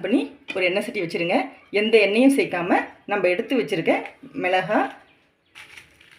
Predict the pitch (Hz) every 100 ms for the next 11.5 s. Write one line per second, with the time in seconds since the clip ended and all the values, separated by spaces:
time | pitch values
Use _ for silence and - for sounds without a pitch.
0 | - - 185 - 226 165 196 233 170 170
1 | 180 151 151 143 190 285 - 233 180 180
2 | 170 170 262 214 170 165 170 208 160 139
3 | 160 151 - _ _ _ _ _ _ _
4 | _ _ - - _ _ _ _ _ _
5 | - - _ - - - - _ - -
6 | - - - - _ _ - - _ _
7 | _ - 220 196 175 165 320 - - -
8 | 202 202 175 170 277 156 170 165 220 320
9 | - - _ _ _ _ _ _ _ _
10 | _ _ _ _ - 233 226 214 202 269
11 | 208 208 175 170 208